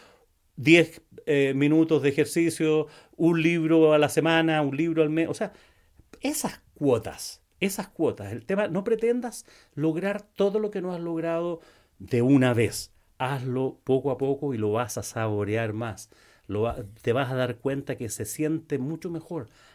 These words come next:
Ahorra, ahorra un poquitito cada vez al mes. Ahorra algo, proponte algo. Haz cuenta que no lo tienes. Échalo a las perdidas. Te va, no te, ni te vas a dar cuenta cuando vayas a, a, hayas logrado amasar algo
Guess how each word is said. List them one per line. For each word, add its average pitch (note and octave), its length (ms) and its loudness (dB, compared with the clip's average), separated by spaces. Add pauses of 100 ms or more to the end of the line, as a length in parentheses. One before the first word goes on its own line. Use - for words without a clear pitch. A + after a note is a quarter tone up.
Ahorra, B2+ 500 -2
ahorra E3 360 -8
un F#3+ 160 -6
poquitito F#3+ 600 -12
cada F#3+ 300 -12
vez F#3+ 220 -12
al F3+ 120 -14
mes. F#3 300 -8 (260)
Ahorra G3 400 -6
algo, A#2 240 -6
proponte F#3+ 460 -6
algo. D3+ 220 -6
Haz G#3 160 -4
cuenta G#3+ 340 -6
que G3 120 -6
no G3 80 -6
lo G3 140 -4
tienes. F#3+ 360 -6 (280)
Échalo G3+ 340 -2
a G#3 40 -2
las F#3+ 140 -6
perdidas. B2 680 -6 (580)
Te F#2+ 80 -8
va, F#2+ 200 -8
no A2+ 140 -4
te, A2+ 80 -12
ni C3 200 -2
te C#3 100 -2
vas C3 160 -2
a C3+ 60 0
dar C3 180 -2
cuenta F3 300 -6
cuando B2+ 280 -4
vayas B2+ 260 -2
a, A#2+ 220 -8
a, A2 40 -4
hayas A2+ 500 -6
logrado A2+ 320 -2
amasar A2 420 -8 (420)
algo G#2+ 460 -4